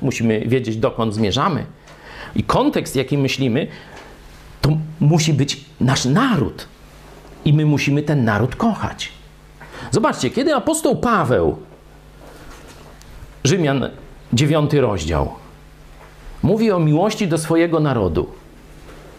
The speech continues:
to wszyscy polscy chrześcijanie powiedzą: „Nie, no to dobra postawa. My też będziemy kochać naród izraelski”.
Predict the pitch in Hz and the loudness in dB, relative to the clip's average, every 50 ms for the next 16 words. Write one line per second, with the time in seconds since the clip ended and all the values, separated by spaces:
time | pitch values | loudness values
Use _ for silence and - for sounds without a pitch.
0 | - - - - - - - - - - - - - - 123 120 - 349 320 - | -20 -20 -20 -20 -20 -20 -20 -20 -20 -20 -20 -18 -6 -4 -4 0 0 0 0 0
1 | 269 175 156 190 226 226 - 254 226 - - 160 156 - 120 117 127 180 202 - | 0 0 2 0 0 0 -2 -2 -2 0 -2 -2 -2 0 0 2 2 2 0 0
2 | 104 85 - 95 101 127 185 233 269 247 156 113 - 120 92 - - - - - | 0 0 2 4 4 4 4 4 2 0 0 0 0 -2 -2 -4 -6 -14 -18 -20
3 | - - 131 - 139 135 131 135 135 - - 277 - - 262 170 123 - - - | -12 -6 -2 0 2 2 2 2 0 0 0 -2 0 0 0 0 0 -2 -6 -8
4 | - - - - - - - - - - - - - - - - - - - - | -12 -14 -18 -20 -20 -20 -18 -14 -12 -12 -12 -12 -14 -18 -20 -20 -20 -20 -20 -20
5 | - - - - - - - - - - 254 254 - 156 - - - - - - | -20 -20 -20 -20 -20 -20 -20 -20 -6 -4 -4 -4 -2 -4 -6 -8 -8 -12 -16 -18
6 | - - - - - - - - - - - - - - 233 285 269 277 311 269 | -18 -20 -20 -20 -20 -20 -20 -20 -20 -20 -10 -2 2 2 2 4 4 2 2 2
7 | 226 285 254 185 226 233 254 269 220 - 180 185 - 208 208 214 - - - 180 | 0 0 2 4 4 4 2 2 2 2 2 2 2 0 0 -2 -2 -2 0 2
8 | 170 170 180 170 151 - - 175 - - - - 151 - - - | 2 4 2 2 2 2 2 2 2 0 -2 -6 -8 -10 -10 -8